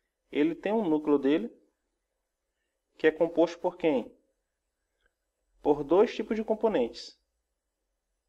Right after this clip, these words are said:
que são os prótons e os nêutrons. Que são quem? Que são as maiores estruturas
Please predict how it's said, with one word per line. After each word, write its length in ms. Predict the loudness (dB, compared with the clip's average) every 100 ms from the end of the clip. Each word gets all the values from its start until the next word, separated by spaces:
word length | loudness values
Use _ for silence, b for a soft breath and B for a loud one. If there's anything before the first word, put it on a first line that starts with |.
| _ -20
que 80 |
são 340 | -2 0 0 -4
os 160 | -14
prótons 840 | -6 6 8 8 4 -6 -8 -20 _ _ _ _
e 100 | -6
os 500 | -4 -2 -4 -10 -20 _ _ _ _ _ _ _ _ _ -8
nêutrons. 640 | 0 0 -2 -12 -20 -20 _ _ _ _ _ _ _ _ _ _ _ _ _ _ _ _ _ -20 _ _ _ -20 -20 _ _ _
Que 120 | -8
são 300 | 0 4 4
quem? 380 | 4 2 2 -2
Que 140 | -10
são 180 | -2 2
as 160 | 2 4
maiores 560 | 4 6 6 6 4
estruturas 880 | 0 -4 -8 -6 -2 0 0 -6 -20